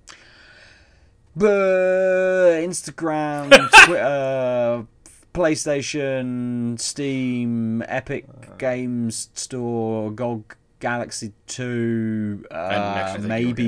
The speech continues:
Speaker 1: maybe
Speaker 2: that.
Speaker 1: Origin, um, what's you play,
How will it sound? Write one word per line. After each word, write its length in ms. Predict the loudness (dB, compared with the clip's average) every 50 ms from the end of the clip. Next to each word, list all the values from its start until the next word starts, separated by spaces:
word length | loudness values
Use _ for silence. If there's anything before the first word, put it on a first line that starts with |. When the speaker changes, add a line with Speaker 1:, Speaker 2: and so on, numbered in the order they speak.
| 2 2 0 0 -2
Speaker 1:
maybe 80 | -4 -4
Speaker 2:
that. 120 | -6 -8 -6
Speaker 1:
Origin, 960 | -4 -2 -2 -2 -2 -4 -4 -4 -4 -4 -2 -2 -2 -4 -6 -6 -8 -8 -10 -14 _
um, 720 | -14 -12 -12 -10 -10 -10 -12 -12 -12 -10 -10 -10 -10 -10 -10 -8
what's 400 | -8 -8 -8 -10 -14 -18 -18 -16
you 540 | -12 -8 -4 -2 0 2 2 0 0 -2 -6 -10 _ _ _ _ _ _ _ _ _ -14
play, 880 | -10 -8 -6 -4 -4 -2 -2 -2 -2 -2 -4 -4 -4 -4 -6 -10 -12